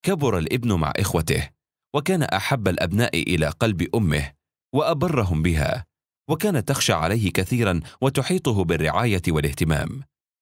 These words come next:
وكان يوم تخرجه والتحاقه بالوظيفة هو يوم عيد بالنسبة لها،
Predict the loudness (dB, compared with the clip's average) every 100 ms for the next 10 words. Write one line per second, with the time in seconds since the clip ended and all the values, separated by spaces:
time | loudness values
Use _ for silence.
0 | _ -6 -6 -2 0 2 2 2 2 2
1 | 0 0 0 0 0 2 0 0 -2 0
2 | 0 0 0 0 0 0 0 0 -2 0
3 | -2 -4 -14 _ -2 0 0 0 0 2
4 | 0 0 2 2 2 2 0 0 0 0
5 | 0 -2 -4